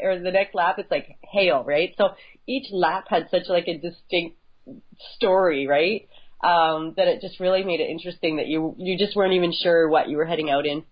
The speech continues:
for the next lap. Um, but it was all super intense. Like, it wasn't just, like, a little drizzle. It was, like, crazy sideways blowing rain when it was raining, right? And it, you know, the hail was, like,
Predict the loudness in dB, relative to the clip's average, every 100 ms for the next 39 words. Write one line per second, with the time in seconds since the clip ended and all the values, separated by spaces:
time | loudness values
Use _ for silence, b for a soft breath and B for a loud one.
0 | _ 0 0 0 -2 -4 -6 -4 -4 -8
1 | -16 -20 -20 -2 2 4 4 0 -2 0
2 | 0 0 2 4 2 -2 -10 -8 -8 -8
3 | -10 -4 -4 -2 -2 0 0 -2 -6 0
4 | 2 2 -2 -16 -20 -20 -20 -20 -20 -10
5 | -4 0 0 0 0 0 0 -2 -4 -4
6 | -2 -4 -6 b b b -2 0 0 -4
7 | -2 0 2 2 0 0 0 2 2 0
8 | -2 -4 -4 -6 -4 -4 -4 -2 0 0
9 | -2 -4 -4 -4 -4 -6 _ -6 0 2
10 | 2 0 2 4 4 4 2 2 2 -2